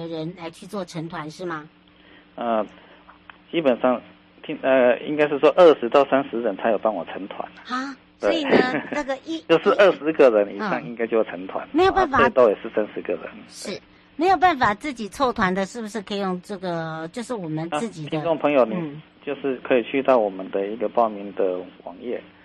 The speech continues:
Speaker 2: 然后到时候我们旅行社这边就是会受理大家的一个报名之后，他就会去把大家有报名的一个，
Speaker 1: 嗯。
Speaker 2: 同一天的就会凑成一团这样子的一个形式。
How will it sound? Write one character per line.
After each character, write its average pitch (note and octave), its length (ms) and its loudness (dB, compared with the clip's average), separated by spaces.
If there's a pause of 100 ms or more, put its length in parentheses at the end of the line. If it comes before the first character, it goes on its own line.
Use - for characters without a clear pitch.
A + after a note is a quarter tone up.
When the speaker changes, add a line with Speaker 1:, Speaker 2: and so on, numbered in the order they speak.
(220)
Speaker 2:
然 A2 140 -6
后 B2 180 4
到 B2 280 4
时 G#2+ 100 -6
候 A2+ 320 4 (360)
我 G#2+ 80 -10
们 G#2 240 -14
旅 G2 180 -14
行 A2+ 160 -14
社 C3+ 160 -10
这 C#3+ 80 -8
边 C#3 320 -4
就 B2+ 160 -4
是 B2 100 0
会 A2+ 420 0 (440)
受 B2 160 6
理 G2 120 0
大 A2+ 140 2
家 A2+ 160 2
的 G2+ 220 2
一 G2 140 -6
个 F#2+ 240 -2
报 A2+ 200 0
名 G2+ 160 -8
之 A#2 140 -4
后， A#2 260 2 (300)
他 A#2+ 180 -10
就 A#2 100 -6
会 A#2 140 -2
去 G#2+ 400 -6 (360)
把 F#2 180 -2
大 A2 180 2
家 G#2+ 240 0 (300)
有 G#2+ 120 -12
报 C3 200 2
名 G2 180 -6
的 G2 160 0
一 G#2 120 -6
个， F#2+ 240 -2
Speaker 1:
嗯。 F2+ 60 -12 (120)
Speaker 2:
同 A#2+ 200 -12
一 C3+ 40 -12
天 C#3 200 -6
的 A2 120 -2
就 A#2 100 -4
会 A2+ 140 0
凑 A2 140 -2
成 G2+ 140 -12
一 G#2+ 60 -12
团 F#2+ 240 -12
这 F#2+ 80 -6
样 F#2+ 140 -6
子 - 60 -16 (140)
的 G2 120 -8
一 F#2+ 80 -12
个 F2+ 220 -6 (120)
形 F#2+ 100 -14 (120)
式。 A2+ 80 -10